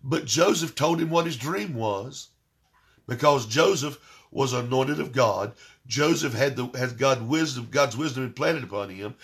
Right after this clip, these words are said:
And Joseph knew what it meant too. And he told him, he said, "We're getting ready to have seven years of plenty here in Egypt. And the seven years of, and right behind the seven years of plenty, uh, we're gonna have seven years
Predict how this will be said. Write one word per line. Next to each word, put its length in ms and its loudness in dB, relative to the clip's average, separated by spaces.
And 160 -4
Joseph 380 0
knew 140 2
what 160 2
it 100 -6
meant 280 -2
too. 140 0
And 80 2
he 80 -2
told 280 2
him, 80 -4
he 100 -2
said, 260 -2
"We're 160 0
getting 180 0
ready 160 -2
to 80 -2
have 200 2
seven 420 2
years 220 0
of 100 -8
plenty 480 -4
here 220 -2
in 100 2
Egypt. 440 -2
And 120 -6
the 60 -4
seven 380 4
years 220 0
of, 160 -12
and 120 -6
right 160 0
behind 360 0
the 40 -6
seven 400 -2
years 240 -4
of 120 -10
plenty, 480 -6
uh, 280 0
we're 140 0
gonna 180 0
have 160 2
seven 480 0
years 360 -2